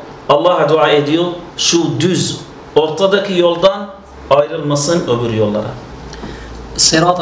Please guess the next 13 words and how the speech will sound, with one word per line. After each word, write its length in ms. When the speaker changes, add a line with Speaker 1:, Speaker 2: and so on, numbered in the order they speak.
Speaker 2:
الذين 420
أنعمت 440
عليهم. 520
من 120
الذين 400
أنعم 300
الله 180
عليهم؟ 280
هم 100
الذين 340
قال 340
الله 240
عنهم: 340